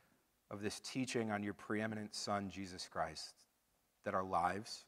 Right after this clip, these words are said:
our community, our world would be transformed.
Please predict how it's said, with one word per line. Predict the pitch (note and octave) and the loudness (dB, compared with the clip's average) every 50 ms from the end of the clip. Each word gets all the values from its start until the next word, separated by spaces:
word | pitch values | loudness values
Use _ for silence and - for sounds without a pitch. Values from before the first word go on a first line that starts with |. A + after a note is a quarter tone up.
| - | -10
our | - F2 | -10 -10
community, | - - G#2+ G2 G2+ G#2 G2 G#2+ G#2 G2+ | -10 -8 -8 -6 -6 -2 0 0 0 2
our | - G2+ | 2 0
world | G2 F2 F2 F#2+ F#2+ F#2 F2 F2+ E2+ - _ _ _ _ _ _ _ _ - _ _ _ _ _ _ - | 0 -2 -4 -4 -2 -2 -2 -4 -6 -8 _ _ _ _ _ _ _ _ -20 _ _ _ _ _ _ -8
would | A2 G2 | -6 -4
be | F#2 G2+ F#2 | -2 -4 -4
transformed. | - - G2+ F2+ E2+ - - - F#2+ D#2+ D2 - | -4 -6 -6 -6 -8 -8 -10 -10 -10 -10 -10 -12